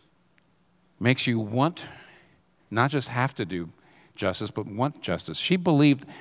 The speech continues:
that the experience of beauty naturally got you out of yourself and made it easier for you to do justice. Now, a lot of people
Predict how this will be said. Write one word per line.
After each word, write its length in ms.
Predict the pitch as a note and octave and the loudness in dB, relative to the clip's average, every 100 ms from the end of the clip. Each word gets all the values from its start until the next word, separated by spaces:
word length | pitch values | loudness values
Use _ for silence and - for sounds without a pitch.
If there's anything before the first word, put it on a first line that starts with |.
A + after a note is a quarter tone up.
| - | -8
that 120 | G2+ | -4
the 80 | F#2+ | 0
experience 480 | F#2+ - C3+ C#3 C#3 | 0 2 4 4 4
of 80 | F2+ | -2
beauty 420 | A2+ A2 E2+ E2 - - - | 0 2 2 -2 -8 -20 -8
naturally 560 | F#2+ A2+ D3 - G#2+ | -2 0 0 0 -2
got 200 | G2 G2+ | 0 0
you 120 | G2+ | 2
out 140 | G2 A#2 | 4 4
of 80 | A#2 | 2
yourself 360 | G#2+ G#2 F#2 | -2 0 0
and 100 | G2+ | 0
made 160 | F#2 F#2 | 0 0
it 80 | F#2+ | 2
easier 320 | A#2 A#2+ A#2+ | 0 2 -2
for 160 | - | 0
you 240 | F#2+ F#2 F2+ | 0 0 0
to 160 | - | -2
do 120 | E2+ F#2 | -4 -2
justice. 440 | G#2 A2+ G#2 E2 | 2 2 0 -4
Now, 180 | F#2 F#2+ | 2 4
a 20 | |
lot 240 | G#2 G3+ | 4 4
of 120 | C4 - | 2 2
people 360 | D#2+ - D#2+ | 0 0 -4